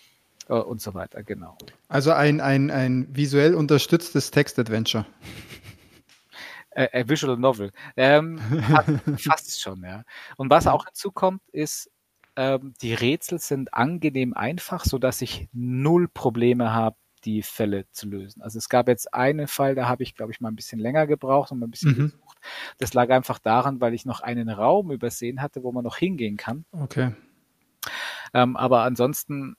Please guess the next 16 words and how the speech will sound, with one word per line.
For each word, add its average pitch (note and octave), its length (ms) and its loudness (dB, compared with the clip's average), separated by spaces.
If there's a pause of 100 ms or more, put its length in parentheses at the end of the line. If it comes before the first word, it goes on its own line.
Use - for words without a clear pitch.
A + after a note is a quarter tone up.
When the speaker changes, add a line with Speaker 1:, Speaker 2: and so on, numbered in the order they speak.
(140)
Speaker 1:
ähm, B2+ 380 -4 (100)
ist C#3 140 -6
es B2+ 100 -4
schon D3 300 4
so, D3 240 0
dass - 240 -2
man A#2+ 80 -2
einfach B2+ 320 -4
mit, A#2 160 -4 (160)
mit G#2+ 140 -10
rumlaufen D3 680 0
und G#2+ 260 -12 (520)
hier C#3+ 640 0
kriegst - 260 -4
du B2 60 -4
dann B2 420 2